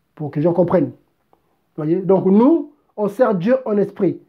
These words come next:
Le temple de Dieu, c'est le corps de Christ. Vous voyez ? Où Christ est la tête, le souverain, c'est ça. Vous voyez ? Je sais, c'est les gens, ils ne comprennent pas, je ne sais pas pourquoi. Dans le, le,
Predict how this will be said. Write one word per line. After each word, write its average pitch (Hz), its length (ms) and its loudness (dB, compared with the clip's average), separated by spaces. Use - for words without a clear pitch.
Le 147 280 -4
temple - 520 -2
de 165 120 -4
Dieu, 185 280 -2
c'est 202 60 -4
le 190 80 2
corps 226 240 0
de 208 80 2
Christ. 254 300 -2
Vous - 1000 -10
voyez ? 240 220 4
Où 254 120 -2
Christ - 280 -2
est 254 60 4
la 220 100 0
tête, 208 320 -2
le 165 100 -2
souverain, 214 540 0
c'est 190 60 -4
ça. 233 320 -4
Vous 185 60 -2
voyez ? 269 320 2
Je 196 60 -2
sais, 240 200 -2
c'est 233 80 -2
les 262 180 0
gens, 269 100 2
ils 262 40 2
ne 262 40 -2
comprennent 196 320 0
pas, 185 100 0
je 170 60 -4
ne - 60 -12
sais 190 40 -4
pas 196 100 0
pourquoi. 147 360 -8
Dans 196 140 4
le, 196 140 4
le, 185 180 4